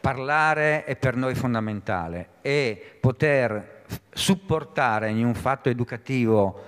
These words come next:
eh, chi opera nel mondo della scuola, eh, con degli strumenti, eh, ehm, aggiornati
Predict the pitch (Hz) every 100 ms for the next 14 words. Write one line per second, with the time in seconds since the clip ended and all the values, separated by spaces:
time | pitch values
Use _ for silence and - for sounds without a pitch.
0 | - - - 110 107 101 101 - 143 135
1 | 131 123 113 110 113 120 113 104 107 110
2 | - 123 110 98 90 90 - - - 117
3 | 104 101 98 131 127 127 123 - 131 143
4 | 147 123 123 113 104 - 113 101 101 -
5 | 104 98 101 101 98 95 95 - 127 110
6 | 120 143 147 113 - 110 95